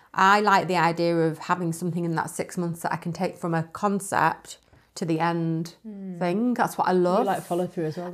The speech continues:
Speaker 2: don't you?
Speaker 1: do. I love that. And that's one thing that I really miss from what I did before.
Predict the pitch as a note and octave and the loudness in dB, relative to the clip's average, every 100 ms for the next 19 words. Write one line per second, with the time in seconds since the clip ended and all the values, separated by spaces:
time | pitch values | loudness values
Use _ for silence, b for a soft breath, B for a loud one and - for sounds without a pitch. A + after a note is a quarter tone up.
0 | F3+ G3 F#3+ G3 F#3+ F#3 F#3+ F#3+ E3 D#3+ | -2 2 4 6 6 4 2 4 4 6
1 | F#3 G#3 A#3+ - - - b b b - | 4 2 2 -2 -14 -20 b b b -2
2 | G3 G3+ G3 G3 F3+ - F3 F3+ G3 F#3+ | 4 4 4 0 -2 0 -2 2 2 4
3 | F#3 F#3 G3 F3 - F#3 F3+ - E3 E3 | 2 2 0 -2 -4 -4 -2 -2 -4 -6
4 | E3+ - A3 D#3+ - G3+ | -4 2 4 4 2 0